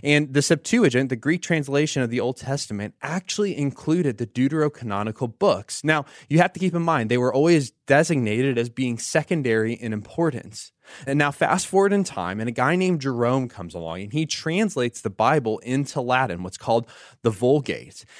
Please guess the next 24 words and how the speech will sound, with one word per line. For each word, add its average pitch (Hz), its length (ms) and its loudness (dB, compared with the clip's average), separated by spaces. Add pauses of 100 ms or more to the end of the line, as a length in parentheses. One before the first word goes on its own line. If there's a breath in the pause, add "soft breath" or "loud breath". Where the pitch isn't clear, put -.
(120)
And 143 200 0
he 160 80 2
does 175 200 6
this 196 160 0
in 180 60 4
the 139 100 4
late 131 200 2
fourth 151 300 2
century. 107 580 -6 (240 loud breath)
Now, 156 180 2
the 139 240 0
Pope - 420 2
requested 139 560 0
that 123 140 2
Jerome 135 360 0
translate 135 680 -4
all 156 300 6
of 131 120 0
the 120 80 -2
books 127 380 0
included 120 600 -2
in 117 200 -6
the 113 80 -8
Septuagint, 139 680 -4